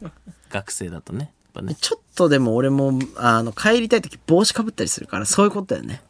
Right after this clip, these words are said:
Speaker 2: いや、まあ、そう。
Speaker 1: せかそうみたいなことだよね。
Speaker 2: そう。なんかこう、アピールだよね。その、あわよくば多分そのおじさんも開けてほしいんだろうね。
Speaker 1: <laughs> そうだよね。
Speaker 2: うん。
Speaker 1: 「え、もうちょっと準備終わってるっしょ」みたいな。
Speaker 2: うん。てか、別に俺買うの別にその手前のそれだけ、いつもの分かってるじゃんみたいな。それだけ買わしてくれよってことだよね、多分ね。
Speaker 1: 確かに。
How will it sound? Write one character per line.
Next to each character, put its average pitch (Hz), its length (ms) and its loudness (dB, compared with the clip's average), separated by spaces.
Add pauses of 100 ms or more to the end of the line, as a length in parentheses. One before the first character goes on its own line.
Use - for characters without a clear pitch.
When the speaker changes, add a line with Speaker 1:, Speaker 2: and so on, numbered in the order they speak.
Speaker 2:
い - 40 -2
や、 135 100 4
ま 143 140 4
あ、 131 60 0
そ 131 100 2
う。 - 20 0
Speaker 1:
せ 220 140 0
か - 180 0
そ 294 140 2
う - 40 -2
み 95 120 -8
た - 80 -10
い - 20 -6
な 147 40 -2
こ 147 200 4
と 110 100 -8
だ - 20 -
よ - 40 -14
ね。 95 120 -10
Speaker 2:
そ 95 100 -10
う。 190 40 -2
な 175 60 2
ん 160 40 2
か 127 60 -4
こ 110 460 0
う、 - 40 -4
ア 139 40 -2
ピ 123 220 -2
ー 85 40 -4
ル 78 80 -14
だ - 100 -18
よ - 60 -12
ね。 165 120 -4 (520)
そ 143 140 -4
の、 127 300 2 (320)
あ 262 120 4
わ 403 100 2
よ 339 140 4
く 165 120 4
ば 135 100 4
多 135 100 2
分 123 100 2
そ 139 120 -2
の 139 80 2
お 139 40 2
じ 139 60 -2
さ 147 120 0
ん 135 40 -2
も 131 120 -2
開 127 120 0
け 165 140 -2
て - 80 -2
ほ 160 100 -4
し - 120 -4
い 131 40 -4
ん 107 60 -4
だ 80 60 -8
ろ 58 100 -16
う - 20 -12
ね。 202 160 -10 (240)
Speaker 1:
<laughs> 240 240 4
そ - 160 4
う - 20 0
だ 160 100 -2
よ 123 100 -4
ね。 151 80 0
Speaker 2:
う - 20 2
ん。 127 220 0 (220)
Speaker 1:
「え、 277 120 4
も 285 100 0 (180)
う 220 40 -2
ち 440 120 0
ょ - 20 4
っ 440 40 -12
と 196 120 0
準 277 200 2
備 285 140 4
終 - 0 -
わ 247 160 6
っ - 80 -2
て - 140 0
る 415 160 6
っ - 20 2
し - 180 -2
ょ」 190 100 4
み 156 100 2
た 147 160 4
い 120 80 -2
な。 104 40 -2
Speaker 2:
う - 20 -2
ん。 - 20 -2
て - 80 0
か、 - 80 0 (160)
別 170 140 -2
に 151 60 0
俺 196 220 -2
買 - 200 -2
う 349 40 2
の 202 80 2
別 147 140 0
に 139 80 -2
そ 139 100 -2
の 131 140 0
手 180 80 2
前 208 140 2
の 208 80 -2
そ 196 100 -2
れ 202 80 0
だ 202 80 2
け、 160 280 -2
い 175 80 -2
つ 240 100 -6
も 170 100 0
の 110 100 -2
分 113 80 -2
か 214 100 -2
っ - 80 -6
て - 80 -4
る 117 120 -2
じ 92 80 -8
ゃ 90 60 -8
ん 87 40 -6
み 82 80 -8
た 80 80 -10
い - 20 -12
な。 85 160 -14
そ - 140 -4
れ 214 60 2
だ 254 80 0
け 240 100 -6
買 190 140 -6
わ 240 80 -6
し - 60 -8
て 269 80 -8
く 269 80 -6
れ 262 80 2
よ 160 80 2
っ - 40 -10
て - 100 -2
こ 156 120 2
と 120 60 -2
だ 95 60 -2
よ 85 40 -4
ね、 175 100 0
多 120 140 -4
分 64 120 -12
ね。 147 80 -6
Speaker 1:
確 107 220 -4
か - 80 -20
に。 - 60 -20